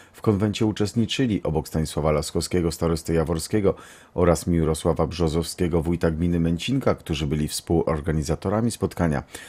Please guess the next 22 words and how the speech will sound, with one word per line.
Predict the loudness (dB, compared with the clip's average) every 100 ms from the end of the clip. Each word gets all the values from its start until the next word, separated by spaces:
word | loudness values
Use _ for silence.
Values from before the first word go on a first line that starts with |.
| -20 -16 2
Arkadiusz | 4 4 2 0
Baranowski, | 0 0 0 -4 -4 -4 -2
wicestarosta | -4 -6 -2 -2 0 -2
jaworski, | 0 -2 -2 -6 -2
Elżbieta | 0 0 -2 -2 -2
Jedlecka, | -2 -2 -4 -6 -4 -4 -2 -4
wójt | -4 -4
gminy | -2 -2 -2 -4
Wądroże | -4 -2 -2 0
Wielkie, | 0 0 -4 -4 -16 -20 _
Sebastian | -6 -2 0 0 0
Oszczęda, | -2 -2 0 2 0
wójt | 0 -2
gminy | 0 0 0
Paszowice, | -4 -4 -2 0 0 0
oraz | 2 0 -2 -4
Waldemar | 0 2 2 0 -2
Dziędzioła, | 0 2 4 4 2 -2
zastępca | -6 -4 -2 -2 -2 0
wójta | 0 -2
gminy | -2 0 0
Mściwojów. | 0 0 0 2 2 -2 -14